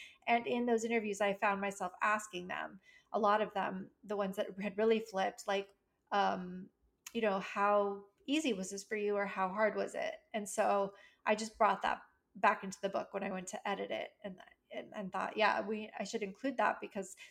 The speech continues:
there's not a lot of that. There's not a lot of, um, admitting how difficult it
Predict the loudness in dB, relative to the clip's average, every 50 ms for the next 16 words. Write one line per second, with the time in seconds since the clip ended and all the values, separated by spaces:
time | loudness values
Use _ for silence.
0 | _ -8 -4 -2 2 2 2 2 2 2 2 2 0 -2 -4 -2 -2 -2 -4 -6
1 | -10 -8 -4 -2 0 2 2 2 2 2 0 -2 -4 -8 -20 -20 -20 -20 -20 -20
2 | _ _ -14 _ -4 -2 -2 -2 -2 -4 -8 -12 -16 _ _ _ _ _ _ _
3 | -6 -6 -2 0 0 2 2 2 0 -2 -2 0 2 2 2 0 -4 -10 -8 -8
4 | -6 -4 -4 -6 -4 -4 -4 -4 -4 -8 -12